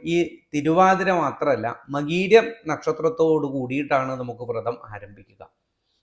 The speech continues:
മകീര നക്ഷത്രത്തിലുള്ള ആ തലേ ദിവസത്തിലുള്ള വ്രതം ആരംഭിച്ചു. ആ വ്രതം തന്നെ പൂർത്തീകരിക്കുമ്പോഴേക്ക് അത്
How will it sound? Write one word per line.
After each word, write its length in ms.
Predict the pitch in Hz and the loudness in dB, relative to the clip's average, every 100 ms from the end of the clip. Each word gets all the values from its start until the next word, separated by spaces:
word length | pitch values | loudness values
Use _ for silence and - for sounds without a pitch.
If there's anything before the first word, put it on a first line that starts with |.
| - | -2
മകീര 400 | 156 156 196 208 | 0 2 2 4
നക്ഷത്രത്തിലുള്ള 920 | 226 208 - 190 - 185 175 170 170 160 - | 4 2 -2 -4 0 0 2 2 2 0 2
ആ 100 | 160 160 | 0 4
തലേ 240 | 147 139 156 | 2 4 2
ദിവസത്തിലുള്ള 640 | 170 160 160 143 147 147 | 2 0 0 0 -2 0
വ്രതം 380 | 131 123 117 131 131 | 0 0 0 -2 -2
ആരംഭിച്ചു. 580 | 117 113 123 113 - _ _ _ _ _ - | -4 -4 -4 -14 -20 _ _ _ _ _ -2
ആ 100 | 175 | 2
വ്രതം 340 | 208 190 160 196 | 4 6 6 6
തന്നെ 240 | 202 202 202 | 2 0 0
പൂർത്തീകരിക്കുമ്പോഴേക്ക് 1000 | 170 143 165 165 160 143 151 147 143 143 | -2 -2 -4 -2 -2 -2 -4 -2 0 -2
അത് 100 | 131 | -2